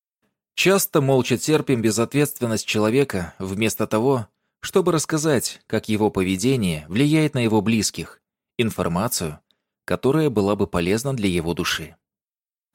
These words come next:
Бывает, партнерша двадцать лет подчиняется супругу, не высказывая своих чувств и мнений, а затем вдруг заявляет о своих границах, подав на развод.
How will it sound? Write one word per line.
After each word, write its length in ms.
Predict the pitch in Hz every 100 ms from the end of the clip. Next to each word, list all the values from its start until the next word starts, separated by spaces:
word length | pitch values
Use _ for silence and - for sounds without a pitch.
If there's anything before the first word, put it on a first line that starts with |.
| _ _ _
Бывает, 540 | 107 - 131 196 185 -
партнерша 800 | 127 127 151 170 143 127 104 92
двадцать 420 | 87 110 107 110
лет 260 | 113 135 -
подчиняется 600 | 117 - 113 107 98 -
супругу, 600 | - 110 139 156 98 78 _ _
не 120 | 143 135
высказывая 580 | 131 - 156 160 175
своих 340 | 151 - 104 -
чувств 340 | - 139 - -
и 80 | 113
мнений, 500 | 107 139 110 78 _ _ _ _ -
а 160 | 110 170
затем 360 | 226 196 190
вдруг 280 | 160 180 151
заявляет 580 | 120 117 110 143 139 -
о 60 |
своих 320 | - 110 104 92
границах, 680 | 101 92 147 - 123 - _ _
подав 320 | - 160 120 104
на 80 |
развод. 420 | 101 92 78 76